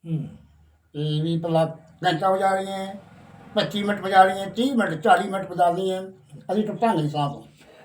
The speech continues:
Speaker 1: ਇਹ ਫਿਰ ਕਿੰਨਾ ਕੁ ਵਜਨ ਹੁੰਦਾ ਜੀ?
Speaker 2: ਵਜਨ ਤਾਂ
Speaker 1: ਬਹੁਤ
Speaker 2: ਹੈ ਨਹੀਂ,
Speaker 1: ਵਜਨ।
Speaker 2: ਵਜਨ ਨਹੀਂ ਹੁੰਦਾ।
Speaker 1: ਇਹ ਤਾਂ ਬਿਲਕੁਲ ਹੌਲੀ ਫੁੱਲ ਵਜਨ।
Speaker 2: ਇਹ ਵਜਨ ਨਹੀਂ, ਇਹਦੇ 'ਚ ਕੋਈ ਵਜਨ ਨਹੀਂ ਹੁੰਦਾ,
Speaker 1: ਤੇ
Speaker 2: ਹੌਲੀ ਹੌਲੀ।
Speaker 1: ਆਵਾਜ਼ ਹੀ ਇੰਨੀ ਭਾਰੀ ਕੱਢਦੀ ਆ ਤੇ
Speaker 2: ਇਹ
Speaker 1: ਮਿੱਠੀ
Speaker 2: ਫਿਰ
Speaker 1: ਆਵਾਜ਼ ਕੱਢਦੀ ਆ ਤੇ ਵਜਨ ਇਹਦਾ ਹੈ ਹੀ ਨਹੀਂ।
Speaker 2: ਹਾਂਜੀ, ਇਹ ਚੀਜ਼ਾਂ ਮੇਰੀ ਇਹ ਬਣਾਈ ਨਹੀਂ, ਫਿਰ ਇਸ ਤਰ੍ਹਾਂ ਹੁੰਦੀਆਂ ਮਹਾਰਾਜ।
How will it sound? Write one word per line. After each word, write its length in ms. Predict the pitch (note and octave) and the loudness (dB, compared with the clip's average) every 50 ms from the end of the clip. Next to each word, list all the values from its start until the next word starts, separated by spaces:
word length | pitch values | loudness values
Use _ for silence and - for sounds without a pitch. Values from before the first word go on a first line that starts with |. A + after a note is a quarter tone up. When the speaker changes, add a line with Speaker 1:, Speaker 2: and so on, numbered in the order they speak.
| - | 2
Speaker 1:
ਇਹ 200 | G#3 A3+ A#3+ A#3+ | 4 4 4 4
ਫਿਰ 120 | - A#3+ - | 2 0 4
ਕਿੰਨਾ 320 | - A3 G#3+ G#3+ A#3 A#3+ | 4 6 6 6 4 4
ਕੁ 120 | A#3 A#3 A3 | 4 6 6
ਵਜਨ 260 | G#3+ G3+ G3 G3 F#3+ | 6 6 4 2 0
ਹੁੰਦਾ 260 | F#3+ F3 D#3 D3+ D3 | 0 2 2 2 2
ਜੀ? 120 | D3 D3 | 2 0
Speaker 2:
ਵਜਨ 300 | C#3+ C#3+ D#3+ A3+ C4 E4+ | -2 2 4 6 6 6
ਤਾਂ 20 | - | 8
Speaker 1:
ਬਹੁਤ 260 | F#3+ A3+ - - A#3 | 8 8 8 8 8
Speaker 2:
ਹੈ 60 | G#3+ | 8
ਨਹੀਂ, 260 | A3 C4 D4 E4 A4+ | 8 8 8 6 6
Speaker 1:
ਵਜਨ। 220 | - F#4 F#4 F#4 F4 | 8 8 10 10 10
Speaker 2:
ਵਜਨ 240 | D#4+ D#4+ F4 E4+ E4 | 8 8 8 8 6
ਨਹੀਂ 180 | E4 F4+ F4+ | 6 6 4
ਹੁੰਦਾ। 340 | F4+ E4 C#4 D#4 C#4 B3 A3+ | 0 2 4 4 4 6 4
Speaker 1:
ਇਹ 80 | G#3+ G#3 | 4 4
ਤਾਂ 140 | - A3+ | 4 4
ਬਿਲਕੁਲ 400 | G3+ G3+ G3+ G#3+ A3 G#3+ A3+ A3 | 6 6 6 6 6 6 6 6
ਹੌਲੀ 340 | G#3+ - F#3 F3+ F3 F3 F3 | 6 6 4 4 4 4 4
ਫੁੱਲ 260 | D#3+ - D#3+ D3+ D3 | 4 2 2 2 2
ਵਜਨ। 160 | C#3 C3+ - C#4+ | 2 4 8 8
Speaker 2:
ਇਹ 180 | D#4 D#4 D4 | 10 10 8
ਵਜਨ 240 | C#4 C4 C4+ C#4+ C#4 | 6 4 2 2 2
ਨਹੀਂ, 160 | C4+ C#4 D4 C#4+ C#4+ C#4+ | 2 2 2 0 0 0
ਇਹਦੇ 200 | C#4 C4+ C4 B3 | 0 0 0 0
'ਚ 40 | A#3 | 0
ਕੋਈ 160 | - A#3+ B3+ | 2 2 2
ਵਜਨ 220 | B3 A#3 A3 G#3+ G#3 | 4 2 2 2 0
ਨਹੀਂ 100 | G#3 G3 | -2 -2
ਹੁੰਦਾ, 160 | F#3+ G3+ C4+ | -2 -2 0
Speaker 1:
ਤੇ 80 | D4 C#4 | 2 4
Speaker 2:
ਹੌਲੀ 120 | G#3+ G3+ | 4 4
ਹੌਲੀ। 180 | G#3 G#3 A3+ G#3+ | 4 4 4 4
Speaker 1:
ਆਵਾਜ਼ 400 | F#3+ F#3+ G3 G#3 A3 A#3 A#3+ C4 | 6 6 8 8 8 8 6 6
ਹੀ 100 | C4 B3+ | 6 6
ਇੰਨੀ 320 | A3+ G#3 G3+ G3 G#3 G#3 | 6 6 4 2 2 2
ਭਾਰੀ 360 | G#3 G#3+ A3 G#3+ F3+ E3+ E3 | 6 10 10 10 10 8 4
ਕੱਢਦੀ 500 | D#3+ F#3 F3+ F#3 F3+ F3 G3 G3+ G3 F#3+ | 2 2 2 2 2 0 0 0 2 2
ਆ 100 | F#3 F3+ | 2 2
ਤੇ 140 | E3+ - F3+ | 2 0 0
Speaker 2:
ਇਹ 60 | - | 0
Speaker 1:
ਮਿੱਠੀ 200 | A3 - A3 A#3 | 0 2 2 4
Speaker 2:
ਫਿਰ 140 | A3+ G#3 G3 | 4 4 6
Speaker 1:
ਆਵਾਜ਼ 280 | F#3 F#3 F3+ F3 F3 F3 | 8 8 8 8 6 4
ਕੱਢਦੀ 460 | D#3+ F3 F3+ F3+ E3+ E3+ F#3+ F3+ F3+ | 0 0 -2 0 -2 -2 -2 0 0
ਆ 100 | E3+ E3 | 0 0
ਤੇ 120 | E3+ E3+ | 2 2
ਵਜਨ 300 | E3 E3 D#3+ E3 F3 F3+ | 2 2 2 2 0 -2
ਇਹਦਾ 220 | F3+ E3 D#3+ D#3+ D3 | -2 0 2 2 2
ਹੈ 140 | D3+ - - | 0 -4 -8
ਹੀ 60 | A#2 | -10
ਨਹੀਂ। 160 | B2 D3 D3 D3 | -8 -6 -6 -4
Speaker 2:
ਹਾਂਜੀ, 220 | D3+ E3+ E3 E3+ | -4 -4 -4 -2
ਇਹ 180 | - G#3+ A3 A#3 | 4 4 4 4
ਚੀਜ਼ਾਂ 340 | A3+ G#3+ F#3 D#3+ E3 D#3+ D3 | 4 -2 -4 -2 -2 0 0
ਮੇਰੀ 380 | C#3+ D3 D#3+ D#3+ C3 C3+ C#3+ | -2 -4 -4 -6 -8 -6 -4
ਇਹ 60 | D3+ D3+ | -4 -2
ਬਣਾਈ 260 | D3 D3+ D3 D3 D3+ | -2 -2 -2 0 0
ਨਹੀਂ, 140 | D#3+ E3 D3+ | 0 0 0
ਫਿਰ 100 | E3 E3+ | 0 -2
ਇਸ 120 | D#3+ - | -2 -2
ਤਰ੍ਹਾਂ 280 | - G3 F3 E3 F3 D#3 | -4 -4 -4 -2 -2 -2
ਹੁੰਦੀਆਂ 260 | C3+ B2+ B2+ C3+ C3 | -4 -6 -8 -10 -10
ਮਹਾਰਾਜ। 320 | B2 A#2+ A#2 A#2+ B2+ A#2+ | -10 -10 -12 -14 -16 -18